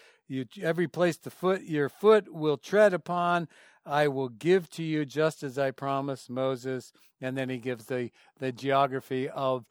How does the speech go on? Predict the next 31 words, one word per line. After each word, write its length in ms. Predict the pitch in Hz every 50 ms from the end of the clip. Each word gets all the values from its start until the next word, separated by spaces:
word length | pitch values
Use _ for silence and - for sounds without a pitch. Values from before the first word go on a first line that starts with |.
| _ _ _ _ _
the 120 | - 131 -
promised 520 | - - 139 135 135 131 135 127 - -
land. 300 | 156 165 151 127 113 -
So 240 | - - 185 190 170
Joshua, 560 | 135 156 196 226 226 196 - - 175 160 143
it's 120 | 131 -
time 240 | - 185 185 180 170
for 120 | - - 175
you 220 | 175 180 170 151
to 100 | 139 131
step 400 | - - - 180 170 156 - -
up 180 | 185 175 165 -
now 420 | - 156 151 151 151 160 175 185 170 - _ _ _ _ - - - - - _ _ - - -
and, 460 | 160 151 151 147 151 151 147 151 147
uh, 320 | 147 147 147 143 143 139 -
to 120 | - 147 139
lead 320 | 143 151 165 180 180 151
the 120 | 143 160 143
people 640 | - - 151 147 139 - - 143 139 135 135 - - _ _ -
in. 300 | 165 170 151 135 98 - _ _ _ _ _ _ _ _ _ _ _ _ _ _ _
And 160 | - 135 151
this 120 | 190 220 -
is 80 | 254
what 180 | 220 214 190 151
God 320 | 135 185 175 175 175 156
says 320 | - - 180 175 170 151 -
to 140 | - 156 147
Joshua, 520 | 123 147 156 151 151 143 - - 143 139
and 100 | 139 139
I, 120 | 143 143 143
I 260 | 151 156 151 147 147